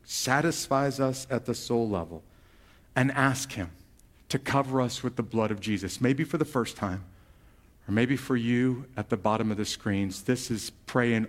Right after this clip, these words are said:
all over again to be satisfied at the soul level again today and again tomorrow. So would you bow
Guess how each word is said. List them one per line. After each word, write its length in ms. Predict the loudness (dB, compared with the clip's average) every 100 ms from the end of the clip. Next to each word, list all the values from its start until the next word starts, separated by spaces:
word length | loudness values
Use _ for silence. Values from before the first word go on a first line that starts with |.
| -2
all 280 | 2 4 4
over 300 | 2 2 0
again 380 | 0 2 0 0
to 120 | -4
be 160 | -4 -2
satisfied 880 | -2 2 2 2 -2 -2 0 -2 -2
at 180 | -4 -2
the 60 |
soul 360 | -8 -4 -2 -2
level 380 | -2 -4 -6 -10 -12 -4
again 440 | -2 0 2 2 2
today 580 | -2 -2 0 0 -4 -8 -14 -20 -20 -6
and 160 | -2 0
again 340 | 0 0 0
tomorrow. 580 | -2 -2 0 0 -4 -10 -16 -20 -20 -20 -20 -20 -14
So 140 | -4
would 180 | -2 0
you 80 | -2
bow 240 | -2 -4